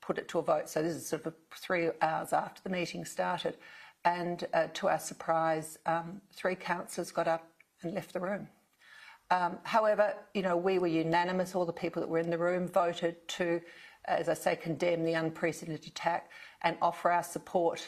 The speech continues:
to all the Jewish people in our community, of which there's many, Chris. Uh, you know, we have, uh,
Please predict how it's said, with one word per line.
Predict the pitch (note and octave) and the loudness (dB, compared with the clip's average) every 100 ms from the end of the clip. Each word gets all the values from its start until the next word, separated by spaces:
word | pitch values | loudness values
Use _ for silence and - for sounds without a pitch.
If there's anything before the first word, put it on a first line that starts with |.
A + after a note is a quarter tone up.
| - - | -14 -12
to | - F3+ E3+ - | -4 0 0 2
all | F3+ E3+ | 0 2
the | E3 | -2
Jewish | - E3+ E3 - | 0 2 2 -2
people | - E3+ - D#3+ | -2 -2 0 -2
in | E3 | 0
our | F3+ | -2
community, | F3 F3+ F3+ E3+ - D#3+ - - - | -4 -6 -2 0 0 -4 -6 -18 0
of | G3 F#3 | 2 2
which | A3+ - | -2 0
there's | F#3 - | -2 2
many, | E3+ E3+ C#3+ - - - | 2 2 0 -4 -16 -8
Chris. | - D#3+ D#3+ - | -2 -2 -4 0
Uh, | E3 E3+ E3 - - - | 0 0 -4 -18 -20 -4
you | F3+ | -2
know, | |
we | D#3+ F3+ | 2 0
have, | E3+ F3 E3 - - - | 2 0 0 -4 -12 -2
uh, | D#3+ D#3+ | 0 0